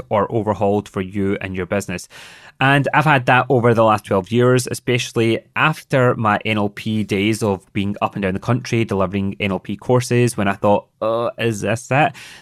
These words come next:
There was a period where I thought, "Oh, well, maybe I should go back into the corporate world," and I even started to look at opportunities.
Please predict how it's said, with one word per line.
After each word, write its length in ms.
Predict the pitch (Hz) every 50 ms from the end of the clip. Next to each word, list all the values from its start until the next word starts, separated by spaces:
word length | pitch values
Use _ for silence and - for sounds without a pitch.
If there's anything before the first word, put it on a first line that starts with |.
| _ -
There 100 | 120 120
was 220 | 113 127 127 120 120
a 20 |
period 320 | - - 131 127 127 113
where 80 | 113 110
I 60 | 104
thought, 340 | - - 113 113 110 - - - 85
"Oh, 240 | 104 123 127 127
well, 180 | 123 123 123 117
maybe 360 | 120 127 139 143 143 147 139
I 40 | 131
should 180 | 123 - 120 -
go 100 | 120 113
back 280 | - 117 107 113 -
into 220 | 107 104 101 - 95
the 80 | -
corporate 540 | - - - 107 101 - - - 107 104 117
world," 460 | 135 139 139 139 139 143 143 127 123
and 120 | 107 104 101
I 40 |
even 200 | 104 107 104 104
started 400 | 101 - 110 101 107 - - -
to 80 | - 101
look 340 | 95 104 117 123 - - -
at 200 | 110 107 - -
opportunities. 840 | 101 95 - 104 - - 165 180 170 - - 104 104 107 104 -